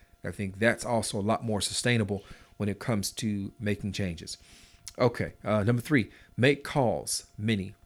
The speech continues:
In December twenty eighteen, the U S House of Representatives voted in favor of House Resolution ten ninety-one, a bipartisan measure that declares the Burmese military atrocities against the Rohingya Muslims minority genocide.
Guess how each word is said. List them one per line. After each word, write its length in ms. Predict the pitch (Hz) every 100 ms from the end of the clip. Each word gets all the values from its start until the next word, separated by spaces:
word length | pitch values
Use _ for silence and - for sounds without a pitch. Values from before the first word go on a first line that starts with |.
| _ _ _ - - _ _ - -
In 100 | 113
December 280 | 110 147 143
twenty 240 | 151 147
eighteen, 340 | 143 139 147
the 80 | 127
U 100 | 127
S 120 | 131
House 240 | - 131 127
of 100 | 117
Representatives 680 | 120 117 120 127 135 139 - - - -
voted 340 | 120 143 151 147
in 140 | 113
favor 340 | - 139 139
of 120 | 127 120
House 280 | 127 135
Resolution 580 | 131 120 123 127 127 123
ten 180 | - 131
ninety-one, 540 | 123 120 110 120 170 170 - - 101
a 80 |
bipartisan 800 | 107 110 127 127 - 135 113 117
measure 280 | 117 123 127
that 180 | 117 113
declares 560 | 113 - - 147 139 120
the 80 | 104
Burmese 400 | 127 127 123 107
military 520 | 123 123 123 123 113
atrocities 720 | 98 - 127 120 120 117 - - -
against 440 | 101 98 156 160
the 80 | -
Rohingya 340 | 104 113 123 110
Muslims 480 | 143 - 147 135 - - -
minority 540 | 107 120 123 123 117 - -
genocide. 560 | 101 110 85 - 69